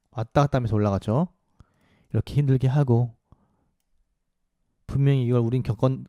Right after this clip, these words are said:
버텼는데 여기서 한 번에 꼬꾸라 내리고 이게 진정한 롤러코스터죠. 우리가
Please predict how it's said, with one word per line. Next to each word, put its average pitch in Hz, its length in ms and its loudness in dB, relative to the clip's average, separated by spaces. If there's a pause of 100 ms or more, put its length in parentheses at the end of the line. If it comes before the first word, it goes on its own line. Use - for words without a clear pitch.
버텼는데 127 800 2
여기서 123 260 -2
한 175 120 2
번에 196 140 6 (340)
꼬꾸라 165 300 0
내리고 101 320 -4 (460)
이게 127 180 -4
진정한 123 380 -6
롤러코스터죠. 98 600 -6 (2250)
우리가 139 480 -6